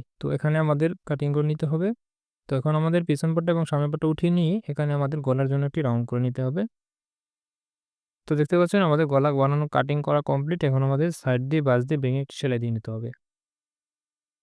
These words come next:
গলার সাইড দিয়ে সেলাই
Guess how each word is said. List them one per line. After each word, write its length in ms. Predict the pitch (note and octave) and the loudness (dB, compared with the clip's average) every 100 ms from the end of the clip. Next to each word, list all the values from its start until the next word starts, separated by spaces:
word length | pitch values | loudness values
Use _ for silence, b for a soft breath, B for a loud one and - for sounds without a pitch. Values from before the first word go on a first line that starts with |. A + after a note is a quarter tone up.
| _ _ _ _ _ _ _ _ _ _ _ _ _ _ _ _ _ C3 | _ _ _ _ _ _ _ _ _ _ _ _ _ _ _ _ _ -2
গলার 260 | B2+ D#3+ | 4 4
সাইড 240 | D3+ C#3+ C#3 | 4 4 4
দিয়ে 160 | D#3+ | 2
সেলাই 260 | D#3 C3+ C3 | 2 2 2